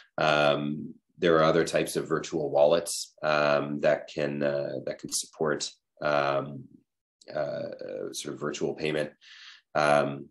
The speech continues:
card payment is, is an important one. Uh, as I mentioned before, and I'm sure as all of you know, uh, a lot of small businesses are reluctant,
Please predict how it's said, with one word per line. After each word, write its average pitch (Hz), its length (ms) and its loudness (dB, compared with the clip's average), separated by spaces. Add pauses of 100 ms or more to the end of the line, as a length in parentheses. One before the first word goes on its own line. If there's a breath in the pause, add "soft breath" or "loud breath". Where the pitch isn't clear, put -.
(120)
card 117 260 4
payment 101 520 4
is, 82 200 -4
is 85 160 0
an 82 80 0
important 80 420 -2
one. 78 260 0 (220)
Uh, 73 200 -2
as 78 100 -2
I 85 40 0
mentioned 90 260 2
before, 82 320 4
and 80 80 2
I'm 76 80 -2
sure 90 160 0
as 80 160 2
all 78 180 2
of 76 120 -8
you 78 140 -2
know, 76 380 -2 (180)
uh, 73 280 0 (1120)
a 87 60 0
lot 90 260 8
of - 140 2
small 87 280 2
businesses 82 640 0
are 78 100 2
reluctant, 73 720 -4